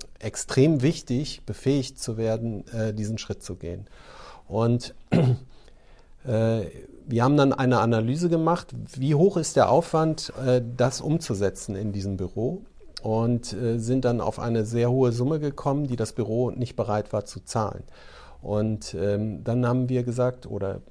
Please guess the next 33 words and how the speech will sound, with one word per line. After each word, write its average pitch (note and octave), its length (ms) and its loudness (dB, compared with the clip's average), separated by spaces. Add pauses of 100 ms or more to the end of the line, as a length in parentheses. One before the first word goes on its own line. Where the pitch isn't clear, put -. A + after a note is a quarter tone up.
das G#2 240 -4
war G#2 80 2
meine A2 340 2
Entscheidung, C3 760 -2 (120)
äh, A#2+ 160 -2
oder G#2 380 -2
mein G2+ 180 0
Vorschlag A#2+ 540 -2
war A2+ 120 2
dann A#2+ 460 -2
zu - 160 -6
sagen, A2+ 460 2
okay, C#3 640 0
ich - 180 -12
kenne C3 220 0
auch C3+ 60 0
noch A#2+ 180 0
andere C3 340 0
Büros, A#2+ 540 -4
die G#2+ 80 -6
in G#2 80 -4
der A2 80 0
gleichen B2 320 2
Situation A#2+ 640 -2
sind. G#2+ 340 -4 (380)
Lass A2 180 2
uns B2+ 120 0
das B2 200 0
zu B2+ 120 -2
einem A2+ 200 2
gemeinsamen A2+ 520 2
Projekt A2+ 500 -2
machen. F2+ 400 -6